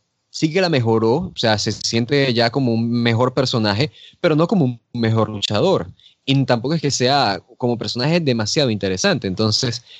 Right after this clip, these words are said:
sí, o sea, eh, cuando lo pones frente a alguien como,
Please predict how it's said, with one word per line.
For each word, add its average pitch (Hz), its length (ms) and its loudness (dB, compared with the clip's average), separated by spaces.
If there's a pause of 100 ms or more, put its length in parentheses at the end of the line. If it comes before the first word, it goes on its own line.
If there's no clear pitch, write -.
(380)
sí, 135 300 0
o 101 40 2
sea, 120 280 2
eh, 127 300 2
cuando 143 260 0
lo 143 100 0
pones 160 420 0
frente 160 380 -2
a 143 80 2
alguien 139 220 2
como, 113 560 -2